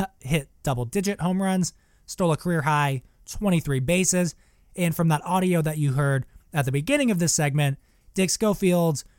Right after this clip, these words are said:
walk-off grand slam against the Tigers capped off a twelve to five comeback win for the Angels at Angel Stadium. So many fans will remember him for that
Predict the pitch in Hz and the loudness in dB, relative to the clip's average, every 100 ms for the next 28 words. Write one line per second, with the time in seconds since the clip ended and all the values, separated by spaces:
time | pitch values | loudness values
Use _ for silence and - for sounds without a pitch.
0 | _ - 151 190 - 170 151 165 156 143 | _ -4 2 2 4 2 2 0 0 0
1 | - 220 254 208 170 156 147 - 208 214 | -2 0 0 0 0 -2 -4 -6 -4 -2
2 | 175 156 - - _ - 196 180 185 170 | 0 0 -2 -12 _ -6 -4 -2 0 0
3 | 160 147 - _ _ - - 233 247 214 | 2 -2 -4 _ _ -2 2 2 2 -2
4 | - 180 165 - - - 202 170 175 147 | -2 0 0 -2 -8 -2 2 4 2 0
5 | 156 175 180 143 127 _ _ _ - 208 | -4 0 0 0 -2 _ _ _ 0 2
6 | 190 185 165 151 160 160 147 139 160 135 | 2 2 2 -2 0 -2 -2 -4 -4 -2
7 | 123 117 143 135 - _ - - 180 220 | -2 -2 0 0 -2 _ -16 -2 2 2
8 | 196 185 175 147 160 147 147 147 143 135 | 2 2 0 0 -2 -2 0 0 0 -2
9 | - 143 139 131 - _ _ - 147 147 | -2 -2 0 -2 -4 _ _ -10 0 2
10 | 143 135 | 2 0